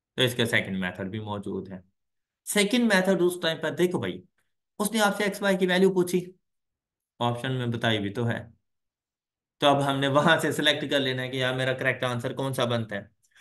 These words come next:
अच्छा, वो सिलेक्शन कैसे होनी है? देखिए, मैंने यहाँ पर आपको हर किस्म का मेथड बताना है। ये चीज आपने अब डिसाइड करनी है कि आपने कौन से मेथड के मुताबिक क्वेश्चन सॉल्व करना है। भाई, मैं आपसे ये नहीं कह रहा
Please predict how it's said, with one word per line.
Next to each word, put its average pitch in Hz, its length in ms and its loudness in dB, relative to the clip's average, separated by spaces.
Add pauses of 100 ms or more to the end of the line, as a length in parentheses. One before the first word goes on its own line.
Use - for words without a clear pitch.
(120)
अच्छा, 196 220 4
वो 233 280 4
सिलेक्शन 240 480 2
कैसे 208 300 2
होनी 98 260 -2
है? 85 280 -12
देखिए, 180 360 2 (240)
मैंने 208 300 2
यहाँ 180 300 0
पर 196 180 -2
आपको 175 420 -2 (200)
हर 208 160 0 (200)
किस्म 214 340 -2
का 190 140 2
मेथड 139 360 0
बताना 92 420 -8
है। 78 60 -20 (720)
ये 254 180 0
चीज 220 220 0
आपने 190 320 4
अब 160 120 2
डिसाइड 131 420 0
करनी 104 240 -6
है 101 100 -6
कि 123 100 -2
आपने 131 280 2
कौन 127 180 -4
से 120 120 -6
मेथड 107 340 -8
के 113 60 -6
मुताबिक 104 360 -2
क्वेश्चन 127 300 -4
सॉल्व 80 240 -10
करना - 220 -16
है। - 140 -20 (400)
भाई, 196 80 6
मैं 190 140 6
आपसे 185 220 2
ये 185 240 6
नहीं 214 180 0
कह 170 140 0
रहा 120 220 0